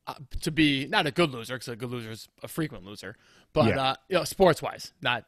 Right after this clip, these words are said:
Speaker 1: as the term loser goes. But,
Speaker 2: Gotcha.
Speaker 1: um, but, but yeah, I agree. I, I, li-, like we,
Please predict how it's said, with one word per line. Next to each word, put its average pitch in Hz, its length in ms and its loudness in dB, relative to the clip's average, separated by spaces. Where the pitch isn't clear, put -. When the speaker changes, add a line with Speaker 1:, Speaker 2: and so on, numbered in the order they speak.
Speaker 1:
as 113 160 -8
the 117 80 -14
term 110 280 -8
loser 107 220 -14
goes. 120 240 -20
But, 139 220 4
Speaker 2:
Gotcha. 131 140 2
Speaker 1:
um, 131 260 -2
but, 156 240 4
but 175 100 8
yeah, 196 200 10
I 147 140 4
agree. 202 420 2
I, 170 320 2
I, 151 140 0
li-, 143 200 -6
like 139 200 -4
we, 143 160 -4